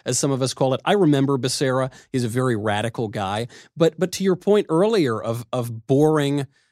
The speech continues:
but radical, I, you know, I expect radicalism from someone like Becerra. I, I expect radicalism from someone like Neera Tanden. But, uh,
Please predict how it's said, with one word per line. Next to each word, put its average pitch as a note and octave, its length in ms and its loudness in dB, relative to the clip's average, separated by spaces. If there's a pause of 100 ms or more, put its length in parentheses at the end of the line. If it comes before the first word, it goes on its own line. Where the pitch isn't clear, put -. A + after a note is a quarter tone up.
(100)
but C3 200 0
radical, B2 640 -2 (280)
I, F#3+ 120 -2
you G3+ 120 2
know, D#3+ 120 4
I F3 120 2
expect - 760 -2
radicalism G2+ 680 -4
from G#2+ 360 -4
someone A2 240 -4
like G2 220 -8
Becerra. D2+ 500 -10
I, A2 140 -8 (100)
I D3 80 -2
expect D3 400 -4
radicalism D#3 520 -2
from E3+ 120 -2
someone D#3 220 0
like C3+ 100 -2
Neera C#3+ 220 0
Tanden. E3 420 -4 (240)
But, C#3+ 340 -2 (160)
uh, C3+ 100 -8